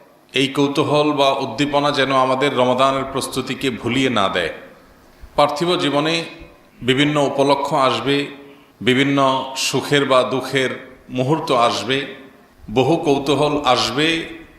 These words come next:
বহু কৌতূহল চলে যাবে, কিন্তু আমাদের আখেরাতের পাথেয় সঞ্চয় করার যে সুযোগ,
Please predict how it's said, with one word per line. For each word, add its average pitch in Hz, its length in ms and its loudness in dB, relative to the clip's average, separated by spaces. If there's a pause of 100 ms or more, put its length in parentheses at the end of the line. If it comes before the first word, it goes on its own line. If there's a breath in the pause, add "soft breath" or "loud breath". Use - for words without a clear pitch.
(140)
বহু 123 200 2
কৌতূহল 135 640 0
চলে 160 260 2
যাবে, 113 340 0 (680)
কিন্তু 139 640 0 (540)
আমাদের 127 460 2
আখেরাতের 147 840 0
পাথেয় 139 460 2
সঞ্চয় 143 540 -2
করার 139 340 2
যে 135 120 0
সুযোগ, 143 360 0